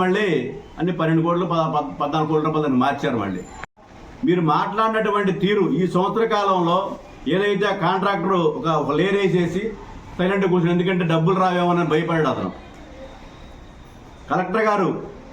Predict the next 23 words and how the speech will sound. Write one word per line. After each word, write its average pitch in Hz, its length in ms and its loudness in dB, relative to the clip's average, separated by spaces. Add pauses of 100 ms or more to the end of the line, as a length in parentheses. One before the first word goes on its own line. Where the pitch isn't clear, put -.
బుద్ధప్రసాద్ 180 420 0
గారు 170 140 2
అతను 156 220 0
పిలిపించి, 160 640 2 (600)
"మీకు 170 220 2
వచ్చిన 175 240 0
ఇబ్బంది 196 380 2
ఏంటి? 160 500 0
ఆ 143 160 0
రోడ్డు 190 200 0
తక్షణం 175 360 0
పూర్తి 175 320 2
చేయండి" 170 160 2
అని 165 100 4
చెప్పి 165 180 0
వాళ్ళు 156 160 2
అడిగితే, 160 280 2
వాళ్ళు, 156 520 2 (600)
"కొంత 165 280 -2
ఫైనాన్షియల్ 185 380 2
ఇబ్బంది 190 320 2
ఉంది 175 140 2
మాకు, 175 420 0